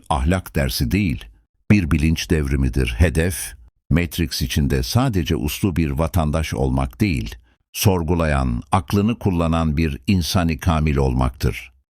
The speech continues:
Çünkü Allah'ın sistemi sadece iyi robotları değil,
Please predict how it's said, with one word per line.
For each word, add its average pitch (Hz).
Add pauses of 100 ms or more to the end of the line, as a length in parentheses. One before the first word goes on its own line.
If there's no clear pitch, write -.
(140)
Çünkü 143
Allah'ın 120
sistemi 71
sadece 113
iyi 117
robotları 82
değil, 98